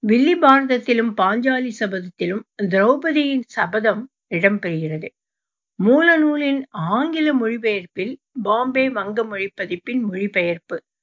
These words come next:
பாஞ்சாலி சபதம் என்பதொன்று கிடையாது. தென்னிந்திய பதிப்பை பின்பற்றி மொழிபெயர்க்கப்பட்டுள்ள தமிழ் வடிவத்தில் பாஞ்சாலியின் சபதம் இடம்பெற்றிருக்கிறது. வியாச பாரதத்தின் தென்னிந்திய பதிப்பில்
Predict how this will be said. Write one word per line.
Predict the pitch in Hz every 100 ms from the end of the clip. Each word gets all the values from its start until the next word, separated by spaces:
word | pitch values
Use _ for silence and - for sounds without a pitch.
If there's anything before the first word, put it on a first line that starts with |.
| _ _ _ -
பாஞ்சாலி | 208 247 294 294 277 254
சபதம் | 214 220 220 208 233 -
என்பதொன்று | 196 208 208 185 196 254
கிடையாது. | 202 185 175 165 165 - _ _ _ _ _ _ -
தென்னிந்திய | 165 190 214 208 196
பதிப்பை | 185 208 247 269 262 214
பின்பற்றி | 285 349 381 269 -
மொழிபெயர்க்கப்பட்டுள்ள | 208 190 202 202 190 202 170 180 160 175 185 240 - _
தமிழ் | 175 220 269
வடிவத்தில் | 233 170 165 165 165 254 285 - _ -
பாஞ்சாலியின் | 208 302 339 339 330 311 294 269
சபதம் | 214 208 233 269
இடம்பெற்றிருக்கிறது. | 208 214 214 185 190 175 - 185 - - _ _ _
வியாச | 202 180 202 233 240
பாரதத்தின் | 208 196 196 190 180 - 180
தென்னிந்திய | 180 185 202 196 185
பதிப்பில் | 175 175 185 - 330